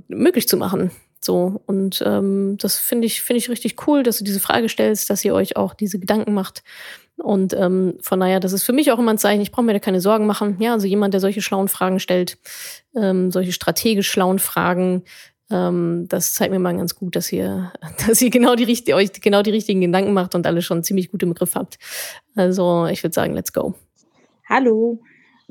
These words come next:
Speaker 2: Schon eine ganze Zeit lang höre ich die ganzen Podcasts und schaue mir den ganzen anderen Content an. Ähm, danke, ich mach das total gern und find das ein ganz spannendes Thema. Ähm, ich arbeite in der Schule als Beamtin, als Lehrerin,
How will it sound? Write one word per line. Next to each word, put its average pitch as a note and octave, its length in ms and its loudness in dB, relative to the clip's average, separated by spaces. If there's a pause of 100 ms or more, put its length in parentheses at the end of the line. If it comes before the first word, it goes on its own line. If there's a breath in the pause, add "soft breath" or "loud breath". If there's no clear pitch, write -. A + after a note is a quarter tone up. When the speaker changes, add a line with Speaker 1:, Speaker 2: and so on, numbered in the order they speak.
(260)
Speaker 2:
Schon A3+ 200 0
eine A3 80 4
ganze G#3+ 320 0
Zeit A3+ 300 -4
lang F#3+ 240 -2
höre G3+ 140 2
ich G3+ 180 0
die G3 100 0
ganzen F#3 400 -2
Podcasts A#3+ 920 0
und F#3 280 -2
schaue F#3 200 0
mir F#3+ 160 0
den F3+ 200 -2
ganzen F#3+ 400 -4
anderen A3 500 2
Content A3 580 -2
an. G#3+ 240 -4 (480 loud breath)
Ähm, G#3 260 4
danke, A3+ 540 4
ich - 280 -2
mach G#3+ 200 4
das A3 200 -4
total G#3 400 -4
gern A3+ 260 4
und A3+ 120 0
find A3+ 220 -4
das A3 160 -6
ein G#3 100 0
ganz G3+ 200 -4
spannendes G3+ 600 0
Thema. C4+ 420 0 (960 soft breath)
Ähm, G#3 320 2
ich - 180 -6
arbeite A#3+ 360 2
in G#3 80 2
der G3+ 80 0
Schule C#4+ 600 0
als - 220 -6
Beamtin, C#4 680 -2
als G3+ 280 -6
Lehrerin, C4+ 680 0